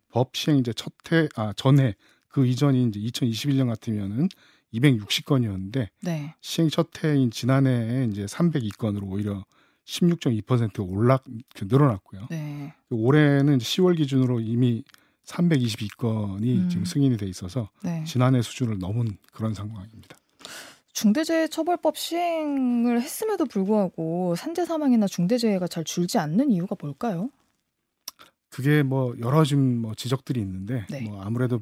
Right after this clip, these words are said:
Speaker 1: 법에 이제 이 허점들이 좀 뭐, 많다, 이렇게 좀 알려지고 있는데, 그게 가장 대표적으로 이 중대재해처벌법상의 이제 재해 예방과
Speaker 2: 네.
Speaker 1: 사고 책임을 지는 사업주,
Speaker 2: 네.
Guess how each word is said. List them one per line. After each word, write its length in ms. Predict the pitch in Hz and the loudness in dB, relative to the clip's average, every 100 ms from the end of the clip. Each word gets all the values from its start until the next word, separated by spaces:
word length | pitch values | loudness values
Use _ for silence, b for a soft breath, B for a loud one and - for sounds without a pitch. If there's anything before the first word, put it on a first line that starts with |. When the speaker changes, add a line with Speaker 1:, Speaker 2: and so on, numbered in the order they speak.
| - | -6
Speaker 1:
법에 340 | - 110 123 | -6 0 0
이제 300 | 107 104 101 98 | 0 -4 -6 -8
이 180 | 95 | -10
허점들이 480 | 95 160 180 165 139 | -8 -4 0 2 0
좀 260 | 113 107 101 _ _ _ | -2 -6 -8 _ _ _
뭐, 320 | 113 104 98 | -18 -16 -14
많다, 540 | 92 92 90 101 - _ | -10 -10 -8 -10 -12 _
이렇게 300 | 110 113 110 | -12 -10 -10
좀 160 | - 95 | -8 -6
알려지고 320 | 98 98 92 | -6 -6 -10
있는데, 160 | 90 95 | -14 -16
그게 140 | - 101 | -16 -16
가장 260 | - - 117 | -14 -8 -6
대표적으로 680 | 107 - 127 107 95 120 110 b b b b b b _ | -6 -2 -2 -2 -6 -6 -8 b b b b b b _
이 400 | 117 107 104 104 98 | -10 -8 -8 -10 -8
중대재해처벌법상의 1200 | 127 123 139 135 - 151 147 135 - 131 120 120 | -4 2 4 4 2 -4 -4 -6 -6 -4 -2 -2
이제 160 | 101 98 | -4 -8
재해 500 | - 107 135 156 110 | -6 2 4 4 2
예방과 540 | 104 110 113 123 156 - b b | -2 -4 -2 -2 -2 -6 b b
Speaker 2:
네. 140 | 160 147 | -10 -6
Speaker 1:
사고 280 | - 175 | -2 0
책임을 1160 | 180 - 170 165 151 143 139 135 127 127 127 113 | 2 2 2 2 2 0 0 0 0 0 0 -2
지는 360 | - 113 135 127 | -2 2 2 2
사업주, 640 | - - 190 190 - - 101 - _ _ | -6 -2 0 0 -6 -10 -10 -10 _ _
Speaker 2:
네. 200 | 156 147 | -12 -12